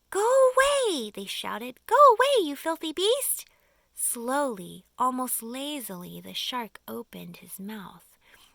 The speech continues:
which was big enough to have swallowed a perambulator, and made a lunge at the peach.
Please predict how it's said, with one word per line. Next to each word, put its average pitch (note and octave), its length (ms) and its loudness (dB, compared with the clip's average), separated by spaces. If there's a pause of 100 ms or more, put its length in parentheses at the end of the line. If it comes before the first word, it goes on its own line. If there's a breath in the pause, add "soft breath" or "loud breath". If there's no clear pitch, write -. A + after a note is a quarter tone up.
which B3 180 -8
was B3+ 160 -4
big D4 240 -8
enough D#4 300 -6
to - 100 -8
have A3 240 -6
swallowed G#3+ 580 -4 (680 soft breath)
a G3 60 -14
perambulator, G3+ 920 -8 (480 loud breath)
and G3+ 200 -4
made A3 380 -6
a F#3 160 -16
lunge G3+ 640 0
at F3 140 -12 (100)
the A#3 180 -12 (140)
peach. - 680 -4